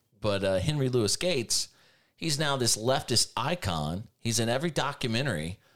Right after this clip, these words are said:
about American history that the History Channel can get him into, and nobody knew who he was before then. Nobody knew who that man was, but he made himself a martyr by lying to police and being, uh, maybe he didn't lie to him,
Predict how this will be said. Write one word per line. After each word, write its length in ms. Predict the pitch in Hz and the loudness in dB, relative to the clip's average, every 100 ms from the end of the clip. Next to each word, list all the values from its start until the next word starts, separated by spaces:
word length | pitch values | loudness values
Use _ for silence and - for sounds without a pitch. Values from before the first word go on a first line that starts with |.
| _ | _
about 240 | - 101 104 | -4 -2 0
American 380 | 104 117 113 98 | 0 -2 -2 0
history 380 | 131 - 92 | 0 0 0
that 120 | 85 78 | 0 0
the 80 | |
History 280 | 92 123 101 | 2 2 0
Channel 300 | - 113 101 | 0 0 0
can 180 | - 98 | -2 -4
get 120 | 101 | -2
him 140 | 92 101 | 0 0
into, 480 | 147 90 82 82 87 - _ - | -2 -2 -2 -2 -6 -18 _ -6
and 280 | 147 165 185 | -2 2 2
nobody 460 | 220 214 190 185 | 4 4 4 2
knew 200 | 185 185 | 2 2
who 120 | 165 170 | 2 2
he 120 | 156 | 2
was 300 | 143 151 131 | 2 0 0
before 360 | 92 - 85 | -4 -6 -6
then. 260 | 73 67 76 - _ | -6 -8 -12 -18 _
Nobody 640 | 110 135 156 170 151 143 139 | 0 2 4 4 4 4 4
knew 200 | 131 120 | 2 2
who 120 | 120 | 2
that 220 | 110 113 | 2 0
man 220 | 104 104 | 0 0
was, 380 | 98 87 78 - - - - _ | 0 0 0 -4 -8 -16 -20 _
but 100 | 104 | 0
he 80 | 101 | 2
made 300 | 98 110 160 | 2 2 2
himself 420 | 185 - 143 143 | 2 4 2 2
a 60 | 131 | 2
martyr 680 | 117 127 123 92 80 98 - _ _ | 4 6 4 4 2 0 -6 _ _
by 160 | 90 92 | -2 0
lying 400 | 98 104 139 151 | 2 2 2 0
to 140 | - | 0
police 720 | 170 175 131 92 82 92 - - _ | 0 0 2 2 2 2 0 -4 _
and 220 | 101 101 92 | -4 -4 -2
being, 640 | 110 113 113 110 110 107 | -2 0 0 -2 -2 -4
uh, 340 | 104 98 98 | -2 -2 -2
maybe 220 | 131 143 117 | -2 0 0
he 40 | |
didn't 180 | 101 85 | 0 0
lie 220 | 107 120 | 0 0
to 140 | - | 0
him, 180 | 85 78 | 0 -2